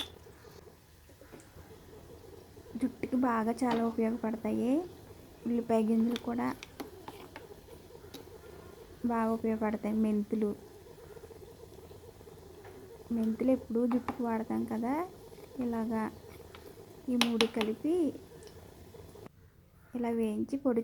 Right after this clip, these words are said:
చేసి నూనె కాచుకున్నారంటే జుట్టు అస్సలే ఊడదు, జుట్టు చాలా స్పీడ్గా పెరుగుతుంది. స్టవ్ వెలిగించి పాన్ పెట్టి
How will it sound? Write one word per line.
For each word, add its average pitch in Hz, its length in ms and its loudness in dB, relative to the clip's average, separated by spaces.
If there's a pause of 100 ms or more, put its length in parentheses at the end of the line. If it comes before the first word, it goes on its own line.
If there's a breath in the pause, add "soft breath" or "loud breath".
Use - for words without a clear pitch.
చేసి 226 340 2 (200)
నూనె 226 260 6
కాచుకున్నారంటే 226 920 0 (2000)
జుట్టు 240 420 -2 (600)
అస్సలే 226 360 4 (140)
ఊడదు, 214 340 2 (2000)
జుట్టు - 280 -8 (100)
చాలా 214 340 2
స్పీడ్గా 220 440 4 (100)
పెరుగుతుంది. 208 540 2 (1300)
స్టవ్ 247 300 2
వెలిగించి 233 560 2
పాన్ 240 200 4
పెట్టి 214 280 -2